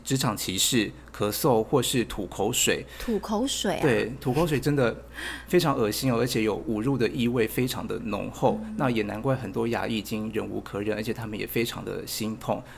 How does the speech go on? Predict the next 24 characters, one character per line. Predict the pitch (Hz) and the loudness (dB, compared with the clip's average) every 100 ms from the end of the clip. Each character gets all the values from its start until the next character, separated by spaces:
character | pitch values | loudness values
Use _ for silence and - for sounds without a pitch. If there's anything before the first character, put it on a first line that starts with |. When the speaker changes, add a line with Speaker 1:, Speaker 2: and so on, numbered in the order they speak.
| - | -6
Speaker 1:
那 | 120 | -4
大 | 135 123 | 0 2
大 | 120 | 2
小 | 117 101 | 2 -2
小 | 107 | -2
的 | - 104 | -4 -6
反 | - 95 | -4 -4
歧 | - - 101 | -4 -4 -4
视、 | - 123 | -2 -2
反 | - 90 | -2 -6
暴 | - 113 107 | -2 -2 0
力 | 110 98 | -2 -4
游 | 98 | -4
行 | 113 - - | -4 -6 -8
呢， | 98 - | -10 -6
因 | 113 | -6
此 | - | -4
在 | 135 | -4
美 | 110 98 - | -4 -6 -10
国 | - 82 87 | -12 -10 -4
遍 | 123 95 | -2 -2
地 | - | -6
开 | - 80 | -8 -6
花。 | - - | -2 -2